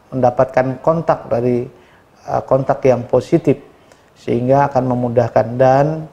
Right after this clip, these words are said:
kami berharap juga masyarakat dengan sukarela dan jujur untuk menyampaikan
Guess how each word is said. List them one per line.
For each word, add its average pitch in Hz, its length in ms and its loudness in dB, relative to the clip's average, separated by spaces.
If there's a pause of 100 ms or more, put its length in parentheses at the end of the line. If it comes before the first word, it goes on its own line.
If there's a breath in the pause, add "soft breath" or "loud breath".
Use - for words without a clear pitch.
(280 soft breath)
kami 135 240 0
berharap 135 320 2
juga 135 160 2
masyarakat 131 560 0 (560 soft breath)
dengan 131 560 0
sukarela 135 580 4
dan 123 480 -2
jujur 151 480 2
untuk - 220 -2
menyampaikan 127 720 -2